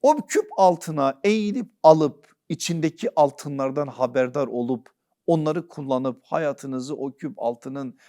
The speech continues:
verdiği işte maddi rahatlılıkla geçirmek bir fırsat.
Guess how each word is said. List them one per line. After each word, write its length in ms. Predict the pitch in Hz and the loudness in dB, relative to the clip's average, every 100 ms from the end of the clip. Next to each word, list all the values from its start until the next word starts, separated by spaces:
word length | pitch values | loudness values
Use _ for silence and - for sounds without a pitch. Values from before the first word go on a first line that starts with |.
| _ | _
verdiği 440 | 123 135 127 143 143 | 0 0 0 -4 -6
işte 220 | - 127 | -6 -8
maddi 460 | 120 127 127 151 131 | -4 -4 -4 -8 -6
rahatlılıkla 680 | 117 127 - 127 147 139 | -6 -10 -10 -12 -10 -8
geçirmek 640 | 123 127 120 127 139 135 - _ _ | -6 -6 -10 -12 -10 -10 -12 _ _
bir 100 | 151 | -4
fırsat. 600 | 147 135 123 135 143 - | -4 -10 -10 -8 -8 -10